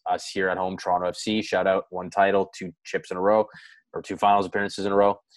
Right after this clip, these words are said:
Um, it all starts from the top, man, and there's people like Melnyk, there's people like Dolan. It, th-, I, I honestly hate to say it, but I think those organizations will always stay in that area, that zone of garbage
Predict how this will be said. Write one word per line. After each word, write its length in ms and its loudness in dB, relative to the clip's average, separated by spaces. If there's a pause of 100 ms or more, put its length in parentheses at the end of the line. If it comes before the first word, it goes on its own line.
(340)
Um, 640 2 (680)
it 80 4
all 120 10
starts 260 4
from 100 4
the 60 4
top, 340 8
man, 260 2
and 100 0
there's 140 -2
people 320 4
like 160 6
Melnyk, 380 6
there's 120 -8
people 280 0
like 180 4
Dolan. 400 0 (800)
It, 220 0 (240)
th-, 140 -2 (240)
I, 340 2
I 80 2
honestly 380 6
hate 180 6
to 60 -2
say 200 6
it, 60 6
but 100 6
I 60 2
think 220 2
those 160 6
organizations 640 4
will 140 -2
always 400 4
stay 480 2 (420)
in 280 0
that 280 8 (100)
area, 600 8
that 240 4
zone 580 4
of 280 2 (220)
garbage 680 4